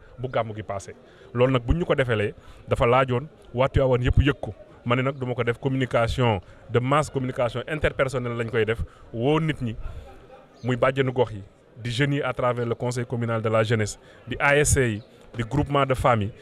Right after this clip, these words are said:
di gu-, euh, gouvernement scolaire yi, ñoom ñëpp ñu dajale leen, jox leen xibaar bu neex boobu ci ñun. Ndax kat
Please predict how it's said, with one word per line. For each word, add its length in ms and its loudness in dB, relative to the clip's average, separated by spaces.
di 140 -4
gu-, 240 -8
euh, 540 4
gouvernement 460 2
scolaire 380 4
yi, 80 -2
ñoom 160 2
ñëpp 160 -4
ñu 80 -4
dajale 300 0
leen, 180 -2
jox 160 2
leen 260 2
xibaar 360 0
bu 100 -4
neex 220 -2
boobu 180 -4
ci 100 -8
ñun. 160 -2
Ndax 180 0
kat 140 0